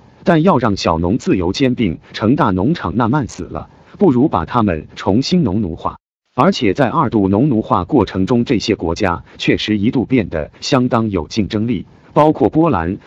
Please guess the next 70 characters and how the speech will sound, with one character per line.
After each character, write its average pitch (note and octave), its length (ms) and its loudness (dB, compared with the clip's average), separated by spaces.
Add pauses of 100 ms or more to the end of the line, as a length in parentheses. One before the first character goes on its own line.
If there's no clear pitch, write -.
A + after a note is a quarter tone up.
俄 D#3 140 6
国， C3 200 4
很 F2 220 -4
多 A#2+ 180 2
国 G2 200 0
家 G#2+ 160 0
都 C#3 200 0
是 - 160 -6
这 G#2 140 -2
样。 D#2 180 -8 (360)
在 D3 220 4
封 F#3+ 260 4
闭 F3+ 140 0
的 F2+ 120 -4
状 A#2 200 0
态 A#2+ 200 -2
下， E2+ 280 -6 (240)
这 F#3 160 4
种 A2+ 160 4
命 C#3 200 4
令 G2+ 120 2
经 C3 220 2
济 F#2+ 260 -2 (140)
对 C#3+ 180 6
注 D#3+ 180 2
重 A2 200 2
创 G#2+ 240 0
造 G#2+ 180 0
性 A#2 200 0
的 E2+ 120 -4
现 A#2+ 260 2
代 F#2 200 0
自 C3+ 180 0
由 E2+ 160 -2
经 C3 220 0
济 - 260 -4 (140)
不 E3+ 120 4
可 - 200 -2
能 E2 180 -2
具 A#2+ 180 -2
有 D#2+ 160 -6
优 G2+ 200 -2
势， - 240 -8 (180)
因 C#3+ 200 4
为 A2+ 160 4
低 F3+ 120 2
人 B2 220 4
权 G2+ 260 0
极 A#2 180 2
大 C#3+ 200 2
扼 E3 180 0
杀 C3+ 180 0
了 G#2+ 100 0
人 E2 180 -2
们 F2+ 100 0
的 E2 220 -6 (160)
主 G#2 180 4
动 D3+ 200 2
精 C#3 200 0
神 F2+ 220 -2
和 - 180 -4
创 G#2 240 -2
造 E2+ 200 -4
力。 F2 180 -6 (420)
但 F3 200 4
是 B2 200 2
在 C3+ 160 0
全 A2+ 240 0
球 G2 180 -2
化， E2+ 300 -2